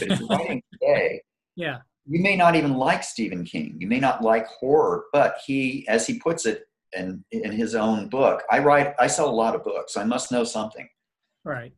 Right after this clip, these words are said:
Speaker 1: And I love his description. "Writing is like a telepathic link. You know, you are in effect unrolling a dream into the brain of another person.
Speaker 2: Mm.
Speaker 1: And if you drop the ball, they'll, they'll wake up from the dream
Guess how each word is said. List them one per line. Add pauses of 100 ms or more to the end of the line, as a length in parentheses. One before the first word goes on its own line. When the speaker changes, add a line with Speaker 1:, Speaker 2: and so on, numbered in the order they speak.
Speaker 1:
And
I
love
his
description.
"Writing
is
like
a
telepathic
link. (720)
You
know,
you
are
in
effect (720)
unrolling
a
dream
into
the
brain
of
another
person. (140)
Speaker 2:
Mm.
Speaker 1:
And (160)
if
you (100)
drop
the
ball, (640)
they'll,
they'll
wake
up
from
the
dream